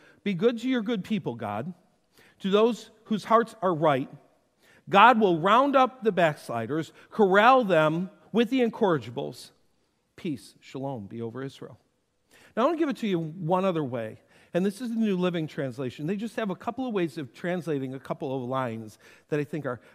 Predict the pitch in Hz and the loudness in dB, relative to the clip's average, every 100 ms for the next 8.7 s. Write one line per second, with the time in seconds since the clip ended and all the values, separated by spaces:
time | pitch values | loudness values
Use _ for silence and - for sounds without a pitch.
0 | - 127 127 170 160 135 123 117 135 131 | -10 -6 -2 -2 -2 -6 -10 -12 -10 -6
1 | 170 151 127 123 104 - - - _ _ | -2 -2 -6 -12 -14 -16 -18 -18 _ _
2 | _ _ - 208 175 240 247 254 - 220 | _ _ -4 -2 4 4 4 -2 0 0
3 | - 202 196 202 180 160 160 - 156 202 | 0 0 2 4 4 2 0 -8 -4 -2
4 | 208 175 175 135 131 110 117 147 _ _ | -2 -2 -4 -4 -8 -8 -10 -12 _ _
5 | _ _ _ _ - 214 214 214 220 240 | _ _ _ _ 4 6 6 6 6 4
6 | 254 208 202 247 233 202 226 220 - - | 0 0 -2 0 4 6 6 4 -8 -16
7 | _ _ _ _ - 208 196 196 190 170 | _ _ _ _ 0 0 2 2 2 2
8 | 190 180 - 156 127 120 | 0 0 0 0 0 -6